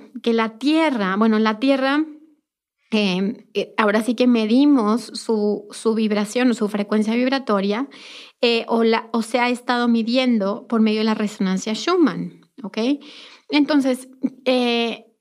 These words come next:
¿qué, qué es la resonancia Schumann? Pues son los rayos que hay entre el espacio y la ionosfera y hace gui-, eh, ondas, ¿ok? Que resuenan en la Tierra. Por lo tanto, la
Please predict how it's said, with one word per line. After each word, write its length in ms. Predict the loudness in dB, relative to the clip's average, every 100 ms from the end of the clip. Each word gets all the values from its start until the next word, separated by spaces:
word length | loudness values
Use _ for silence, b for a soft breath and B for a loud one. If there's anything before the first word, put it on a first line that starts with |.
| _
¿qué, 160 | -8 -2
qué 200 | 0 2
es 80 |
la 100 | 2
resonancia 460 | 0 0 0 0 -2
Schumann? 400 | 0 2 2 0
Pues 180 | -2 -2
son 160 | 0
los 140 | 0 2
rayos 720 | 0 0 0 -2 -4 -8 -16 B B B
que 140 | 0
hay 200 | 0 0
entre 240 | 0 0 0
el 60 |
espacio 600 | -4 -2 -2 -2 -2 -2
y 120 | -2 -2
la 120 | 0
ionosfera 760 | 0 2 0 0 -4 -4 -4 -8 B B B -4
y 480 | -2 -2 -6 -12 -2
hace 600 | -2 -2 -4 -4 -4 -8 -8
gui-, 320 | -4 -2 0
eh, 240 | -2 -2 0
ondas, 640 | 2 4 2 -2 -8 -12 -10
¿ok? 140 | -2 -2 0
Que 120 | -2
resuenan 1040 | 0 -2 -2 -2 0 2 0 0 -4 -6 -4
en 140 | -2 0
la 120 | -2
Tierra. 500 | 0 0 0 -8 -18 B B B B 0
Por 160 | 2
lo 140 | 2 0
tanto, 580 | 0 0 -2 -8 -10 b b b
la 640 | -2 0 2 2 0 -4